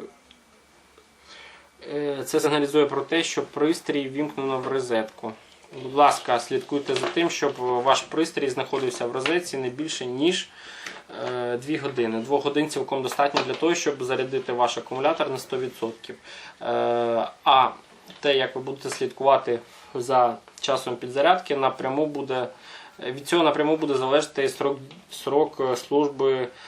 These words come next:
вашого акумулятора, котрий є вбудований в електрошокер всередину. Нагадаю, що в цих електрошокерах Е, ви-, використовується літій-іоновий акумулятор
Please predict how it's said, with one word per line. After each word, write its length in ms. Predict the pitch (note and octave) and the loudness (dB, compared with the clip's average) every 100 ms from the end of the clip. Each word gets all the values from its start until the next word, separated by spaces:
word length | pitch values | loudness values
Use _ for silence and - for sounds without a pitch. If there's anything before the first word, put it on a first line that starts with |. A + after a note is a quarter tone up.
| - - | -20 -18
вашого 540 | B2 B2+ C3 C#3 C3 - - | -4 -2 0 -2 -4 -6 -10
акумулятора, 1040 | - C3 C3 A#2+ - B2+ B2 A#2 A2+ A2+ A2 | -4 -2 -2 -4 -8 -4 0 2 2 0 -2
котрий 400 | A#2+ A#2 A#2+ A#2 | -2 0 0 0
є 100 | C3+ | -2
вбудований 640 | C3 B2 C3+ C3 B2 A#2+ A2+ - - - | -4 -2 -2 -2 -2 -4 -6 -18 -18 -4
в 60 | A#2+ | 2
електрошокер 680 | A#2+ - A2+ - A#2 A2 | 2 0 -6 -4 -4 -6
всередину. 580 | A2 - A#2 A2+ A#2+ B2 | -6 -2 0 0 -4 -4
Нагадаю, 460 | B2+ B2+ C3+ B2+ A#2+ | -2 0 2 4 2
що 160 | - | -2
в 20 | A2+ | -6
цих 240 | C3 - | -6 -4
електрошокерах 720 | B2+ B2 B2+ - B2+ C3 A#2 - - - - - - B2+ | -6 -6 -6 -6 -6 -4 -6 -8 -18 -20 -20 -20 -14 -4
Е, 160 | B2 | -2
ви-, 400 | A#2+ B2+ B2+ C3 | -2 -2 -2 -2
використовується 760 | A#2+ B2 - C3 - C3 A#2 - | -4 -4 -6 -4 0 0 0 -2
літій-іоновий 680 | B2+ - C3 C3 B2+ A#2+ A#2+ | -4 -4 -2 0 0 2 2
акумулятор 640 | A#2+ C3 C3+ D3+ - D3+ | 0 -2 4 4 4 -2